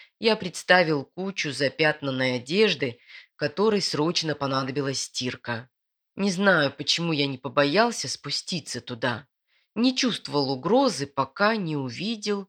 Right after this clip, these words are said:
что там творилось. Мама сидела на стиральной машинке в хищной позе. Пальцы скрючились,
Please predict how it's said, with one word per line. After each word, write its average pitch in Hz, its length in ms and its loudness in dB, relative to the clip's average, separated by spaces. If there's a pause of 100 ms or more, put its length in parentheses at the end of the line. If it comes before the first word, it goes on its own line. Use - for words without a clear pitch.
что - 320 -10
там 147 320 -4
творилось. 151 880 -6 (640)
Мама 160 420 6
сидела 139 640 -4
на 127 120 -6
стиральной 147 680 0
машинке 123 840 -2 (280)
в - 60 -12
хищной 170 680 -2
позе. 143 720 -4 (600)
Пальцы 143 460 0
скрючились, 151 1040 -4